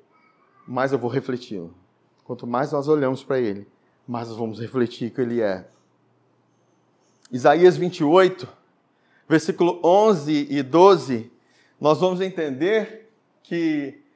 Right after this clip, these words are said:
aquilo que diz aqui, porque o contexto que Paulo traz é para oração no Espírito, ele fala assim: "Pelo que por lábios gaguejantes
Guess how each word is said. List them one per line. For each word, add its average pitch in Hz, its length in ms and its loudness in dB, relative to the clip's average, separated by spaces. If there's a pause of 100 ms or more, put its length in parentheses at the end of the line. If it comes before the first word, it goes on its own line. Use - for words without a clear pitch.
(520)
aquilo 170 320 -2
que 160 140 -8
diz 147 360 -8
aqui, 202 320 -10
porque 175 460 -4
o - 60 -14
contexto 208 960 -2 (380)
que 147 140 0
Paulo 170 340 6
traz 175 380 2
é 185 60 2
para 185 180 0
oração 175 420 2
no 175 60 -6
Espírito, 202 460 -8
ele 175 120 -2
fala 190 200 2
assim: 190 200 -6
"Pelo 220 280 2
que 220 120 -2
por 196 300 0
lábios 214 500 6
gaguejantes 185 880 -2